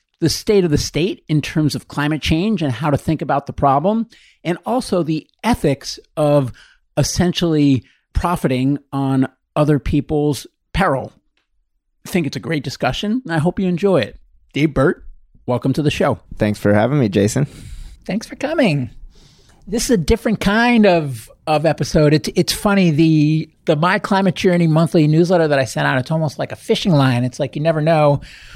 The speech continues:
Speaker 1: what it's gonna drag in.
Speaker 2: <laughs>
Speaker 1: And, yeah, I never thought I'd be talking to someone that's, that's building a hedge fund. But the more that we chatted in our initial coffee, the more I thought, "Man, like, this is, I mean,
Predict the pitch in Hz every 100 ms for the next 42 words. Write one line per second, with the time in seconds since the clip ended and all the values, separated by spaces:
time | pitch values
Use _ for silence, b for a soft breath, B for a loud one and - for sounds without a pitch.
0 | B B B - 190 196 196 165 160 180
1 | 180 190 226 180 147 165 165 156 151 147
2 | - - 165 190 196 180 208 190 170 156
3 | - 180 165 175 170 156 - 175 165 160
4 | 156 143 - - - - - 214 180 -
5 | 262 - 139 104 - B B B 139 -
6 | - 151 139 - 160 156 165 175 156 160
7 | 175 - 170 170 175 160 143 151 165 185
8 | 151 143 139 123 - - 262 160 135 135
9 | 180 143 - 139 135 160 208 147 127 -
10 | 156 160 127 143 139 123